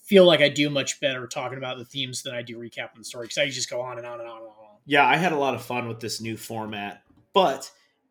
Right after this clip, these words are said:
Speaker 2: for our listeners out there, if you really liked the format, let us know.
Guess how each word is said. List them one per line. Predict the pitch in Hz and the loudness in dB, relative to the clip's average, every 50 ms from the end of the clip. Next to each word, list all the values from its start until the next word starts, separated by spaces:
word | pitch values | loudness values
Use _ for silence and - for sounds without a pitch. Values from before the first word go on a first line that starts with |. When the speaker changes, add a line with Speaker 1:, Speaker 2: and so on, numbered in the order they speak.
| _ _ _ _ _ | _ _ _ _ _
Speaker 2:
for | _ - 127 127 123 | _ -2 2 4 4
our | 127 131 | 6 6
listeners | 151 208 208 - 123 120 110 104 | 6 4 4 2 -2 -4 -6 -8
out | 104 98 98 - | -8 -10 -8 -6
there, | - 113 127 - | -4 -4 -4 -2
if | - 117 117 | -4 -6 -8
you | 131 151 196 269 269 | -6 -4 -4 -2 -2
really | 196 139 120 117 104 98 | 0 -2 0 0 -2 -2
liked | 101 95 95 - - - - | -4 -6 -10 -12 -14 -18 -16
the | - 98 | -18 -18
format, | - - 104 98 92 87 90 85 95 113 123 120 _ _ _ _ _ _ _ _ _ _ _ | -14 -12 -12 -12 -12 -12 -12 -10 -8 -10 -10 -10 _ _ _ _ _ _ _ _ _ _ _
let | - 113 117 123 143 - | -10 -6 -2 0 0 0
us | 175 160 - - | 0 -2 -4 -4
know. | 156 175 175 120 104 107 107 120 135 - | -2 -2 -2 -2 -2 -4 -6 -8 -8 -12